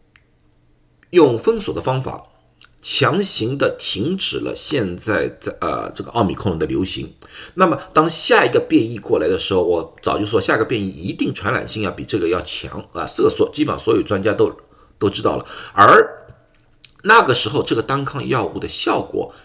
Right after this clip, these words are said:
还有没有呢？啊，这个是一个很大的疑问。从美国的这些数据里面来看的话，单抗药物无效的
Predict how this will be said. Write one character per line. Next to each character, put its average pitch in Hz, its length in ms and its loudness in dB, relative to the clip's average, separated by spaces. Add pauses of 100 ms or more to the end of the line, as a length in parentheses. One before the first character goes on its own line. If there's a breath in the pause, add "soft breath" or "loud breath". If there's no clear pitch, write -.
还 - 180 -2
有 120 240 2
没 127 160 -2
有 - 200 -4
呢？ - 180 -4 (1000)
啊， 82 340 -10
这 190 100 4
个 120 100 0
是 - 160 -2
一 98 40 -2
个 92 60 -8
很 - 180 -14
大 - 140 -2
的 - 40 -6
疑 80 140 -10
问。 90 160 -8
从 110 180 -6
美 69 240 -2
国 82 240 2
的 127 80 4
这 117 120 -6
些 110 240 -2 (200 loud breath)
数 135 220 2
据 113 100 -6
里 98 80 -8
面 71 140 -8
来 78 100 -6
看 - 220 -8
的 - 60 -12
话， 76 100 -8
单 135 240 0
抗 131 200 -4
药 113 180 2
物 101 200 2 (1200 loud breath)
无 107 200 -2
效 - 360 6
的 - 200 -4